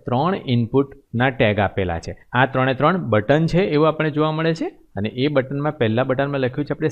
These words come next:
સિમ્પલ ફંક્શન, બીજામાં આપણે લખ્યું છે સેન્ડિંગ વેલ્યુ અને ત્રીજામાં આપણે લખ્યું છે રિટર્નિંગ વેલ્યુ. અને ત્રણે ત્રણને on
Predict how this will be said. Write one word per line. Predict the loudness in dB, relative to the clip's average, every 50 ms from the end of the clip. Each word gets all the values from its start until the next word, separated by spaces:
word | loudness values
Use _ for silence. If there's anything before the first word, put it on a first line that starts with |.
| -2 -4
સિમ્પલ | -2 -2 0 0 0 0 0 -2
ફંક્શન, | -2 -4 -4 -2 -2 -2 -4 -4 -6 -14 -20 _ _ -6 -2
બીજામાં | 0 0 0 0 -2 -2
આપણે | -2 -2 -2 -2
લખ્યું | -4 -4 -4 -4
છે | -6 -4 -2
સેન્ડિંગ | -2 0 0 0 0 0 0 0 0
વેલ્યુ | 0 -2 -2 -2 -4 -4 -4
અને | -6 -6 -4
ત્રીજામાં | -4 -4 -2 0 0 0 0 -2 -4
આપણે | -4 -4 -2 -2 -4
લખ્યું | -4 -4 -6 -4 -2
છે | -4 -2 -2 -2
રિટર્નિંગ | -4 -2 0 0 0 2 0 -2 -4 -6 -6
વેલ્યુ. | -8 -8 -8 -10 -14 -16 -20 _ _ _ -6
અને | -4 -4 -2 -2
ત્રણે | -2 0 0 0 0
ત્રણને | 0 -2 -2 -2 -4 -4 -6 -6 -4 -2
on | 0 0 0